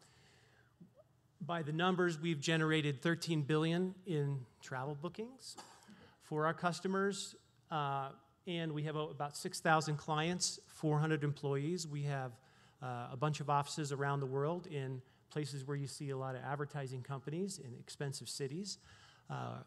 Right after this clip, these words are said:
like I said, we're headquartered in San Francisco, but I'm here to talk about, uh, my favorite office as the C F O, our office in Omaha, Nebraska. <laughs> Good.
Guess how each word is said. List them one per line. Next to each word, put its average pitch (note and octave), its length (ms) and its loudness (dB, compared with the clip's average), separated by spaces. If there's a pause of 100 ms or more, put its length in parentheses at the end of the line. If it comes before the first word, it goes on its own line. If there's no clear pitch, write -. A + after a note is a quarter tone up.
(360)
like C#3+ 140 -4
I C#3+ 40 -2
said, C#3 220 -2
we're C3 80 0
headquartered C#3+ 460 0
in C3 80 -2
San D3 180 -2
Francisco, C#3+ 460 -4
but C3+ 80 -2
I'm B2+ 100 -4
here D3+ 220 -4
to C#3 80 -4
talk C#3 300 -6
about, B2 400 -8 (440)
uh, C3+ 60 -12 (400)
my C#3 140 -6
favorite D#3+ 360 -4
office B2+ 560 -6
as B2 140 -8
the A#2 100 -10
C C3+ 220 -2
F - 160 -6
O, A2+ 320 -4 (300)
our B2+ 120 -2
office B2 560 -2 (280)
in B2+ 340 0 (180)
Omaha, C3 340 -4
Nebraska. A#2 640 -6 (1800)
<laughs> C#3+ 100 -8 (1120)
Good. E3 360 -2